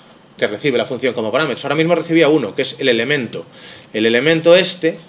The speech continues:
es, eh, por el bucle items, no es cada uno de los elementos de esta lista que recibo.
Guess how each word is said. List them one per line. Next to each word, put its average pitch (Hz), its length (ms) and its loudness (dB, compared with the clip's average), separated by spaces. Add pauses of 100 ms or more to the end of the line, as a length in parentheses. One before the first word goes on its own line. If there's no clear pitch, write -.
(600)
es, 165 480 4 (480)
eh, 113 1120 4 (720)
por 127 120 2
el 113 80 0
bucle 151 380 4
items, 165 280 0
no 165 100 4
es 151 100 0
cada 160 240 4
uno 165 160 2
de 123 80 2
los 123 160 2
elementos 160 440 0
de 170 40 -2
esta 127 180 -4
lista 143 380 -4 (140)
que 110 100 -8
recibo. 101 420 -4